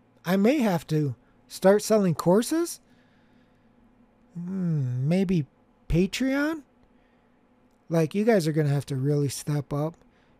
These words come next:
and, uh, put me on your shoulders and support me, because I don't know how I'm gonna recover from losing my YouTube channel with a hundred and seventeen followers. I, how do you,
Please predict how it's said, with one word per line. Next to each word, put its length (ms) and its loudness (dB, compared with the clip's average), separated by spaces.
and, 400 -4
uh, 280 -8
put 200 -6
me 80 -2
on 160 2
your 120 -2
shoulders 520 0
and 140 -4
support 420 -4
me, 80 -6
because 640 -6
I 160 6
don't 180 4
know 340 6
how 320 2
I'm 100 2
gonna 240 2
recover 640 0
from 340 4
losing 600 4
my 180 2
YouTube 340 2
channel 380 -4
with 180 -2
a 60 2
hundred 240 4
and 140 0
seventeen 600 0
followers. 640 -2
I, 160 4
how 160 -2
do 80 0
you, 140 0